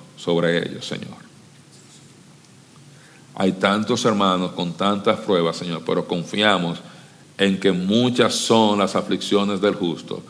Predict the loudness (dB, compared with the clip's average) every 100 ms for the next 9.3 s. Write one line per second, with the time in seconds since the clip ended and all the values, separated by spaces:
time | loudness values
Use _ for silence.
0 | -20 -20 -2 2 2 2 0 2 4 6
1 | 4 0 -4 -2 -2 -4 -2 -2 -2 -4
2 | -8 -10 -12 -16 -20 -20 -20 -20 -20 -20
3 | -20 -14 -6 -4 -2 2 4 4 2 2
4 | 2 4 4 2 2 0 2 0 0 -2
5 | 0 0 -2 -2 -2 -2 0 -2 2 2
6 | 2 2 2 2 4 4 2 -2 -6 -8
7 | -14 -16 -20 -20 -20 -20 -20 -20 -16 -4
8 | 0 2 0 0 0 2 2 2 2 -2
9 | -4 -10